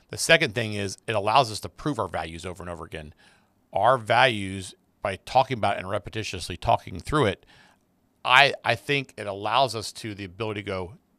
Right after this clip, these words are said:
"This is still a hundred percent what we believe," because we are constantly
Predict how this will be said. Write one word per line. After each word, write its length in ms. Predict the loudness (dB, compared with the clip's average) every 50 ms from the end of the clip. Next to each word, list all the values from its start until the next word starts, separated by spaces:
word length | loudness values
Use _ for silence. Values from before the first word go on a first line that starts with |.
| _ _
"This 200 | -8 -6 -6 -6
is 100 | -6 -6
still 380 | -6 -8 -6 -4 -4 -2 -2 -2
a 40 | -2
hundred 220 | -2 -2 -4 -4 -4
percent 260 | -8 -8 -8 -8 -10
what 100 | -10 -10 -10
we 80 | -10
believe," 400 | -10 -10 -8 -8 -6 -8 -8 -10
because 640 | -12 -14 -10 -2 4 6 6 6 6 4 0 -4 -8 _ _ _ _ _ _ _ _ _ _ _ -8
we 100 | -6 -6
are 60 | -6
constantly 760 | -6 -4 -4 -2 -2 -4 -4 -8 -10 -10 -10 -10 -12 -12 -14